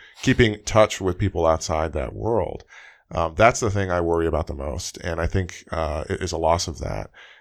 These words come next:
And I think, you know, it's a time when you're, you're in a, in a master's program or you, you have a, a break in your, in your, your military service for professional education that you can do that, but don't lose it when you go back into the day-to-day grind, because it's, it's something that, A, that will be,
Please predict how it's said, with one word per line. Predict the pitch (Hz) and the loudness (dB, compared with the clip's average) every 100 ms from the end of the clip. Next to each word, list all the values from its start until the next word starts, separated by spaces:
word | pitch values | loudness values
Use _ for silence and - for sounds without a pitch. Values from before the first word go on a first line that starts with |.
| - | 0
And | 87 | 4
I | 87 | 4
think, | - 95 85 - - | 4 2 0 -8 -10
you | 87 | -4
know, | 82 82 | -2 -2
it's | |
a | 92 | -2
time | - 101 98 92 | 4 6 6 4
when | 87 | 0
you're, | 85 85 87 | 0 0 -2
you're | 85 | -4
in | 82 | -4
a, | - | -4
in | 85 | -4
a | |
master's | 87 87 87 85 | 0 0 0 -6
program | - 90 85 87 85 85 | 0 2 4 4 4 2
or | 82 | 0
you, | 85 - | -4 -4
you | 82 | -4
have | 87 82 80 - - - - - | 0 -2 -2 -10 -20 -20 -20 -8
a, | 170 - | -4 -2
a | |
break | 82 90 95 - | 2 6 6 4
in | 87 | -2
your, | 85 - | -4 -4
in | 87 82 | -6 -6
your, | 82 82 80 82 90 | -4 -2 -2 -4 -4
your | 90 | -2
military | 92 98 90 | 0 2 2
service | 92 82 82 | 0 -2 -2
for | - 87 | -4 -6
professional | - 85 82 - | -2 -4 -2 -6
education | 76 - 101 101 92 | -6 -2 0 0 -4
that | - 87 | -8 -10
you | 85 | -10
can | 78 | -6
do | 95 117 | -4 2
that, | 101 80 - _ _ | 4 4 -2 _ _
but | 98 | 0
don't | - 90 87 | 2 2 2
lose | 90 | 0
it | 92 85 | -2 -6
when | 80 | -6
you | 82 | -4
go | 82 | 0
back | 85 78 | 0 0
into | 92 85 87 | -4 -4 -4
the | 76 | -2
day-to-day | 80 78 71 69 | -2 -2 -6 -6
grind, | 76 82 107 | -4 -2 -2
because | 110 92 85 | -4 -6 -6
it's, | 87 - - - - - - | -6 -8 -8 -14 -20 -16 -4
it's | - | 2
something | 123 127 131 | 2 2 -2
that, | - - | -4 4
A, | 107 123 | 6 8
that | 104 | 4
will | 95 87 | 0 -2
be, | 92 90 85 | -2 -2 -4